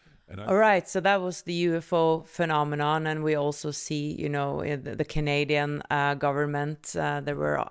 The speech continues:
Speaker 2: um, some ministers coming out talking about it. So things are really happening.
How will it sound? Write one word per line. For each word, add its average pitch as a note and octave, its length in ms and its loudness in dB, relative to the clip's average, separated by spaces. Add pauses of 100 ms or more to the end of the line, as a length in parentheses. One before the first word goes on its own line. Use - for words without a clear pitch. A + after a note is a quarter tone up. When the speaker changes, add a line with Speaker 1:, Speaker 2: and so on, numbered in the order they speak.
Speaker 2:
um, C3+ 500 -4
some D#3 220 -2
ministers C#3+ 540 -2
coming C#3+ 340 -4
out C#3 340 -2
talking C#3+ 380 -4
about C3+ 320 0
it. D3 160 -8
So D3 220 -2
things G#3 320 0
are E3+ 80 0
really D3+ 280 0
happening. C#3+ 600 -4